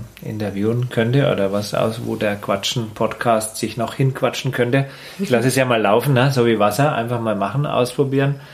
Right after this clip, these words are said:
testen. Aber bis jetzt die Gespräche sind, fand ich jetzt alle durchweg interessant. Und wie gesagt, endlich jetzt auch das Gespräch mit dir,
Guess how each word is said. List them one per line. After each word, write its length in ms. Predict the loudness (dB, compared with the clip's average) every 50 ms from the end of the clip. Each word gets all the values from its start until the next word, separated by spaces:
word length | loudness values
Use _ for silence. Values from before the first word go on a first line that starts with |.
| -20 -20 -20 -20 _ -4
testen. 400 | -2 -2 -2 -2 -4 -4 -4 -2
Aber 200 | 0 2 2 2
bis 200 | 0 -2 0 0
jetzt 320 | 0 0 0 -2 -6 -6
die 80 | -6 -6
Gespräche 640 | -6 -6 -2 0 0 0 0 2 2 0 0 0 -2 -6
sind, 540 | -8 -8 -8 -8 -8 -8 -10 -10 -10 -12 -10 -8
fand 240 | -8 -6 -6 -6
ich 120 | -6 -8 -8
jetzt 180 | -10 -12 -10
alle 220 | -10 -8 -6 -6 -6
durchweg 420 | -4 -4 -6 -4 -4 -4 -4 -4
interessant. 540 | -4 -6 -6 -6 -6 -6 -4 -4 -4 -4 -4
Und 160 | -6 -6 -4
wie 80 | -6 -4
gesagt, 280 | -2 -2 -2 0 0
endlich 360 | 2 2 2 4 4 2 2 2
jetzt 200 | 0 -2 -4 -4
auch 200 | -4 -4 -4 -4
das 160 | -6 -6 -6
Gespräch 400 | -8 -10 -8 -6 -6 -4 -6 -6
mit 180 | -10 -6 -2
dir, 180 | 0 0 0 0